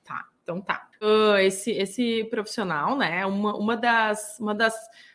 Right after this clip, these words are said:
das técnicas e das práticas pra resgate de pessoas de cultos,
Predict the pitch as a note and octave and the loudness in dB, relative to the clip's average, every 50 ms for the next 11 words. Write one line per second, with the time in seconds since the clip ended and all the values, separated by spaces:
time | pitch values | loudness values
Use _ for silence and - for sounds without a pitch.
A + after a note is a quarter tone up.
0 | _ _ G#3+ G#3 G#3+ - - - G#3+ F#3 - - - C#4+ C4 - A3 G3 F#3 - | _ _ 0 0 0 0 2 4 4 4 4 4 0 -2 0 0 0 0 0 -2
1 | - - - - - - G#3 G3 G3+ F#3+ F#3+ - - - F#3+ E3+ D#3+ E3+ G#3+ A#3+ | -6 -10 -12 -10 -8 -6 -2 0 0 0 0 -2 2 6 6 8 8 8 6 4
2 | - - - A#3 G#3+ - - - A3+ G#3 G3+ G#3 G#3+ A3+ G#3+ G#3 G3+ G3+ F3+ D#3+ | 0 -4 -2 -2 -4 -4 -2 2 4 6 6 6 6 2 2 2 6 8 8 8
3 | F#3+ - - C#4 C4+ D4 - C#4 C4 - C4 B3+ B3 A3 B3 B3 - - B3 A#3 | 8 6 4 -2 -2 -2 -2 -2 -2 0 0 0 2 0 -2 -4 -4 -2 0 2
4 | A#3+ B3 B3+ B3+ - G#3 F#3+ - - | 2 2 0 -2 -4 -6 -6 -6 -10